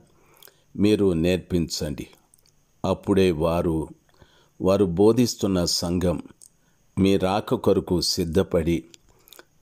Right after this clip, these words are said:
మీలో స్థిరపడి బలపడటానికి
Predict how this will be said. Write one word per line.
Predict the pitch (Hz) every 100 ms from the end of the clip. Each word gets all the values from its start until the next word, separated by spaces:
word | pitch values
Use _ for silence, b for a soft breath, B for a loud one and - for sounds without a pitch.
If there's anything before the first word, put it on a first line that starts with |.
| -
మీలో | 101 117 104 92
స్థిరపడి | - - 95 101 - 95
బలపడటానికి | 76 85 82 78 95 73 87 80 73 85